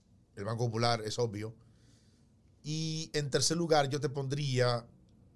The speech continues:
eh, Banco Comercial. Eh, yo pondría el B H D. El B H D.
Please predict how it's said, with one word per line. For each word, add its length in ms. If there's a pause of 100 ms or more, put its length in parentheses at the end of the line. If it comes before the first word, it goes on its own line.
eh, 280
Banco 280
Comercial. 680 (1080)
Eh, 1120 (380)
yo 180
pondría 300
el 80
B 120
H 220
D. 200 (920)
El 60
B 60
H 180
D. 140